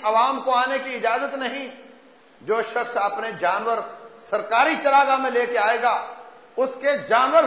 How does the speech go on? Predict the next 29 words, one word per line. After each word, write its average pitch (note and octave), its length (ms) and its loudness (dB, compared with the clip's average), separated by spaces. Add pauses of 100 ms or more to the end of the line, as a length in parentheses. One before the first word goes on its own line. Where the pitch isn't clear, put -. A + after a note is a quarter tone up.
ضبط F4 280 6
ہو C#4 100 10
جائیں C#4 280 2
گے، C#4+ 160 0 (420)
اس C4 180 -2
کے D4+ 120 4
مالک C4 500 2
کو D#4 80 0
سزا D#4 480 4
دی E4+ 120 -2
جائے D#4 220 2
گی۔ D#4 240 -8 (2000)
اب A3+ 260 4
کوئی B3 200 0
یہ C4 60 6 (100)
سوچے B3+ 400 0
کہ B3+ 60 -2
یہ B3 400 2 (720)
یہاں A#3 520 -2
تک B3+ 280 -4
تو B3 360 0 (520)
بادشاہ G#3 440 2
کی A#3 200 -4
چراگاہ G#3+ 480 4
ہے F#3 300 0 (680)
اور F#3 160 0
میں F3+ 320 -2
تو A#3+ 120 2
اس A3+ 60 -2